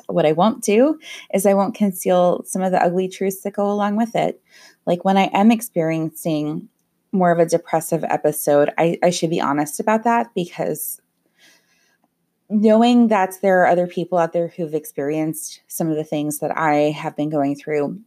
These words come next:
has been really helpful in finding out that I'm not so abnormal. And, um, there's other people who have tips and tricks and strategies for getting through those tough times.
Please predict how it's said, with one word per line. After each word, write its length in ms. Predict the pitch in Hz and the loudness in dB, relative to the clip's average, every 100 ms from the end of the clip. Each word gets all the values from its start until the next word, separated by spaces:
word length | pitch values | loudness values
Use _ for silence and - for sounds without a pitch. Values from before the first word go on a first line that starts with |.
| - | -6
has 120 | 190 | -2
been 160 | 196 | 0
really 220 | 208 226 226 | 2 2 0
helpful 680 | - 143 - 196 214 214 - _ _ _ _ _ _ _ _ - | -2 -6 -4 -2 2 0 -4 _ _ _ _ _ _ _ _ -4
in 380 | 170 156 160 - | -2 -2 -4 -8
finding 560 | - 160 165 156 160 - _ 151 | -4 -2 0 -2 -4 -8 _ 0
out 320 | 147 143 - | 0 0 -2
that 200 | 165 - | -4 0
I'm 140 | 170 | 0
not 220 | 185 - | 0 0
so 100 | 233 | 0
abnormal. 640 | 202 175 156 151 185 233 226 _ - - _ - | 0 0 -4 -2 0 0 -2 _ -20 -20 _ -2
And, 460 | 180 170 165 160 - _ - | 0 2 0 -4 -10 _ -6
um, 520 | - 151 147 143 147 - | 0 2 0 -2 -6 0
there's 260 | 175 170 175 | 4 4 4
other 160 | 175 | 2
people 280 | 180 202 185 | 2 -2 -2
who 120 | 175 | -2
have 260 | 180 165 _ | -2 -4 _
tips 300 | - 175 - | -6 -6 -4
and 120 | 180 | -6
tricks 380 | - 165 165 - | -4 -4 -4 -6
and 120 | 170 | -10
strategies 680 | - 156 156 170 185 180 175 | -6 -6 -4 -4 -2 -4 -4
for 100 | 175 | -2
getting 260 | 165 151 | -2 -2
through 240 | 151 151 147 | -6 -2 2
those 240 | 170 180 | 2 0
tough 240 | - 202 - | -2 -4 -4
times. 540 | 220 214 214 220 - | -4 -2 0 -2 -4